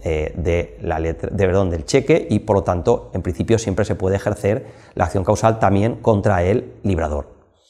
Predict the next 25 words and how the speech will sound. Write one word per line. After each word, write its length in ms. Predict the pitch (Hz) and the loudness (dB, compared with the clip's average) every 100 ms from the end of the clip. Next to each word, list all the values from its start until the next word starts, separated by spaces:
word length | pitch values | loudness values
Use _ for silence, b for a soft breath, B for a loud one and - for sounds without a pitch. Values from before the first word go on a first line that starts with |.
| B B B B B | B B B B B
Esta 240 | - 113 123 | 2 4 4
acción 240 | 107 117 | 4 2
causal, 720 | 107 120 - 165 208 - - - | 4 4 4 4 4 2 -6 -4
eh, 200 | - 110 | 2 4
también 280 | - 98 117 | 6 4 4
podría 520 | 113 123 127 127 - - | 6 6 6 4 0 -4
ejercerse 800 | 117 117 107 160 151 95 - | 0 0 2 2 2 -2 -2
contra 260 | - 160 117 | 2 2 4
la 80 | 92 | 2
entidad 280 | 87 98 117 | 2 4 4
de 100 | 139 | 4
crédito 540 | 165 175 175 208 262 B B B B | 4 4 4 2 2 B B B B
en 140 | 165 196 | 4 4
el 140 | 196 | 4
caso 500 | 196 190 - 214 240 B B | 2 2 4 2 2 B B
de 240 | 120 151 185 | 2 4 6
que 120 | 127 | 6
la 80 | 107 | 4
entidad 240 | 107 135 | 6 6
de 80 | 165 | 6
crédito 260 | 185 147 | 4 6
hubiera 160 | 113 135 | 6 8
denegado 320 | 156 151 156 | 8 6 6
el 140 | 165 165 | 6 6
pago, 420 | 170 156 190 | 4 6 4